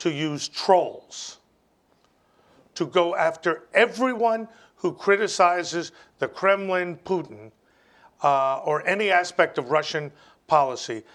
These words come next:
is so substantial that, um, it amazes me the degree of sophistication.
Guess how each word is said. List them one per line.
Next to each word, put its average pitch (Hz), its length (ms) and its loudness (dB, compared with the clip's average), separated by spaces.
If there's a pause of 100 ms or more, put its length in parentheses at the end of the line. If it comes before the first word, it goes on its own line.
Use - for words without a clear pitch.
(180)
is 147 160 -4
so 196 280 2
substantial 175 920 -4 (720)
that, 147 540 2 (160)
um, 143 500 0 (500)
it 175 280 -2 (360)
amazes 175 840 -2
me 117 320 -6 (340)
the 156 80 0
degree 156 320 0
of 147 80 -4
sophistication. 214 1120 -4